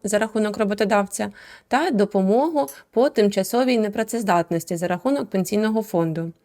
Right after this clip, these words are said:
І ділимо все це на кількість застрахованих осіб у звітному періоді, яким нараховано заробітну плату, окрім осіб, яким нараховано інші види грошового забезпечення.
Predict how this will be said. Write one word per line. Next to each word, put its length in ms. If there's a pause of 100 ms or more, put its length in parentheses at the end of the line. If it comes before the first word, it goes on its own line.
І 180
ділимо 420
все 240
це 280
на 220
кількість 380
застрахованих 680
осіб 300
у 80
звітному 480
періоді, 580
яким 380
нараховано 560
заробітну 440
плату, 420 (440)
окрім 320
осіб, 400
яким 500
нараховано 640
інші 440
види 300
грошового 520
забезпечення. 800